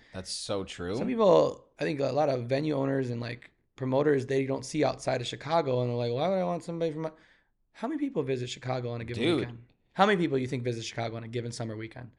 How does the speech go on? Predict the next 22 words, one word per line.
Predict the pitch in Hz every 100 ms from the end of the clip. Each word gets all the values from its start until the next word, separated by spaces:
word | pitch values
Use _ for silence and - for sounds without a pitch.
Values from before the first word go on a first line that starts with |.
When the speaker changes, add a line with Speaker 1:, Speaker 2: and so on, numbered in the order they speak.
| _ _ -
Speaker 1:
Uh, | 107 107
Speaker 2:
From | 147
Speaker 1:
it's | 110 - 98
one | 90 92 135
of | 175
the | 98
biggest | 76 101 101 104 -
travel | - 101 98
destinations | 90 90 95 87 87 87 78
in |
the | 76
Speaker 2:
Right. | 73 120
Speaker 1:
world, | 98 90
actually. | 80 69 - 151
Speaker 2:
And | 151
I | 151
will | 151
tell | 147 180 180
you | 156
straight | - 156 170
out, | 160 127 123 -
fact, | 175 147 - -